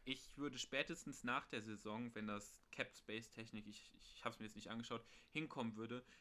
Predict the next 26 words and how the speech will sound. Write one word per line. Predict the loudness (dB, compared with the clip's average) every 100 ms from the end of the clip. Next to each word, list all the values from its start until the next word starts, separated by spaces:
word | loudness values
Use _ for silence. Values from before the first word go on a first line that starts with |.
| -20 0
und | 4 4
Frank | 4 4 4
Clark | 10 10 10
auf | 2 0
dem | 0
Niveau | 2 0 -2
spielt, | -2 -6 2
wie | 4
er | 4
die | 0 0
letzten | 2 0 0 4
Jahre | 6 6 2
gespielt | -6 -4 -4 0
hat | 2 2
und | 0 2
dann | 2
auch | 2 -2
noch | -2
so | -4
oft | -4
verletzt | 0 2 2
ist, | -2 -4
würde | -4
ich | -4
ihn | 2
cutten. | 4 4 2 -4